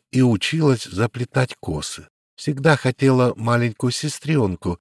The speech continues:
и даже просила родителей договориться с Аистом, но не сложилось. Я представляла, как мы будем вместе кататься на велосипедах,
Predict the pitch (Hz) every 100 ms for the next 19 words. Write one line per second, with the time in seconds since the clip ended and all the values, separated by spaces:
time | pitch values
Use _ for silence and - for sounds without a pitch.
0 | _ - 123 131 120 - 113 - 113 107
1 | 101 101 127 117 107 104 95 90 101 104
2 | 104 107 113 - 117 - 165 139 90 -
3 | - 78 76 _ _ _ 127 175 160 151
4 | 139 143 90 107 104 107 - - _ _
5 | _ _ _ 131 143 131 - - 120 131
6 | 147 127 117 113 107 113 107 117 113 104
7 | 101 117 120 - 101 - 95 113 98 -
8 | 95 85 90 87 85 78 - 78 123 147
9 | 123 113 -